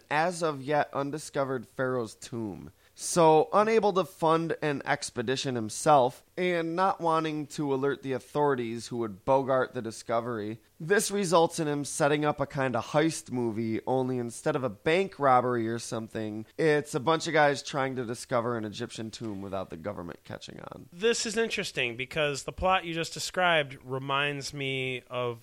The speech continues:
Speaker 2: a young adult book I read when I was, like, thirteen or fourteen.
Speaker 1: Really?
Speaker 2: Doubt it was this, because it turned out, you know, there was, like, an actual mummy's curse in the book, so.
Speaker 1: Well, I love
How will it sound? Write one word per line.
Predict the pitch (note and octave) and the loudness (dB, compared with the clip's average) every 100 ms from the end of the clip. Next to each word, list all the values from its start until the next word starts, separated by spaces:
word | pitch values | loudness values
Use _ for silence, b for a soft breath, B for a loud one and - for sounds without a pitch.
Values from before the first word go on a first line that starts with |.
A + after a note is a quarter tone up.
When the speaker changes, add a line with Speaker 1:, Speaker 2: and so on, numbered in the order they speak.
| _ | _
Speaker 2:
a | B2+ B2 A#2 | -4 -2 -2
young | A#2+ B2+ | -2 -4
adult | A#2+ B2+ B2 - | -4 -2 -4 -4
book | A2+ A2+ | -4 -2
I | A2+ | -4
read | G#2+ A2+ A2 G#2+ | -2 -2 -2 -4
when | G#2 | -8
I | G#2 | -6
was, | G#2 | -8
like, | A2 G2+ - | -8 -10 -8
thirteen | A2+ G#2+ A2 G#2+ | -12 -10 -10 -10
or | G#2 | -10
fourteen. | - A2 G#2+ G2+ G2+ G2+ b b | -8 -8 -8 -10 -10 -14 b b
Speaker 1:
Really? | E3+ F#3 F#2+ G2+ - | -16 -14 -14 -16 -8
Speaker 2:
Doubt | A2+ A#2+ B2 | 0 2 2
it | |
was | A#2 G#2 G#2 | 0 -4 -2
this, | A2+ G#2+ | -2 -2
because | - A2+ A#2+ G#2 G2+ - | -8 -8 -6 -4 -6 -10
it | G2+ | -10
turned | - A2+ G#2 | -10 -8 -6
out, | G2+ G2+ G2+ | -6 -6 -8
you | A2 | -12
know, | G#2+ F#2+ F#2 G2 | -12 -12 -12 -12
there | G2+ | -12
was, | G2 | -10
like, | G2+ F#2+ - | -12 -12 -12
an | G2 | -12
actual | G2 A2 G2 F#2+ | -12 -10 -10 -10
mummy's | A2 G2+ G2+ - | -10 -8 -8 -10
curse | - G#2 G2 G#2+ | -8 -8 -8 -10
in | |
the | G2 | -10
book, | G2 F#2+ - | -10 -10 -10
so. | - G2 F#2+ G2+ _ | -10 -10 -10 -16 _
Speaker 1:
Well, | A#2+ C#3 D3 C#3 - | -4 0 0 0 -2
I | C#3 | -2
love | C#3+ C3+ C3 B2 A2+ G#2+ | 0 0 2 2 -2 -12